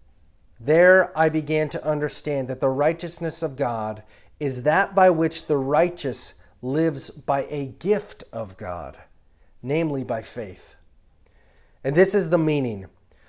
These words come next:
The righteousness of God is revealed by the gospel, namely the passive righteousness with which merciful God justifies us by faith.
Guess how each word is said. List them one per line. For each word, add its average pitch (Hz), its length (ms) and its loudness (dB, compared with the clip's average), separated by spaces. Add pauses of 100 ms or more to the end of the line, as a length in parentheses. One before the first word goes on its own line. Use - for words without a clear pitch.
(220)
The 139 120 0
righteousness 180 720 2
of 160 140 -2
God 139 380 2
is 127 160 -6
revealed 135 600 -2
by 143 160 2
the 135 140 -4
gospel, 127 800 -6 (520)
namely 175 640 2 (180)
the 139 120 0
passive 190 640 0
righteousness 151 760 0
with 165 180 -2
which 170 240 0
merciful 196 680 2
God 160 520 4 (280)
justifies 135 840 0
us 127 160 -6
by 131 220 -4
faith. 190 640 -2